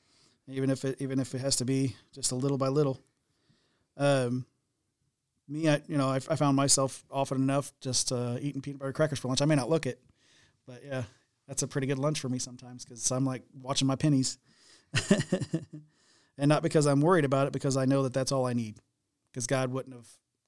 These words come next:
just provided it for me if I, if I needed more. He would have, he would have let me know. Um, so in the following verse, uh, uh, Matthew chapter six, verse thirty-four, uh,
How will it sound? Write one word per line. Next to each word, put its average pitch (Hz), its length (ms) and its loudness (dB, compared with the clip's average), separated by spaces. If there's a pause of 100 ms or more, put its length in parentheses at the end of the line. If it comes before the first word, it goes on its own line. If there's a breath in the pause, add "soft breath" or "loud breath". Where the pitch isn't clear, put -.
(100)
just 131 180 -14
provided 131 360 0
it 110 60 -12
for 127 140 -10
me 120 140 -14
if 117 120 -20
I, 117 200 -18
if 127 140 -12
I 123 60 -4
needed 120 220 0
more. 110 220 -6 (680)
He 123 120 -18
would 117 100 -18
have, 110 180 -20
he 123 80 -18
would 120 120 -16
have 117 80 -20
let 120 120 -10
me 113 60 -4
know. 107 240 -4 (1800 soft breath)
Um, 135 400 -2 (920)
so 143 420 2 (220)
in 139 60 -12
the 131 60 -12
following 170 380 8
verse, 143 400 4
uh, 120 280 0 (520)
uh, 120 240 -18 (140)
Matthew 123 260 -4
chapter 123 220 0
six, - 360 2
verse 127 200 -2
thirty-four, 131 560 0 (760 soft breath)
uh, 135 40 -16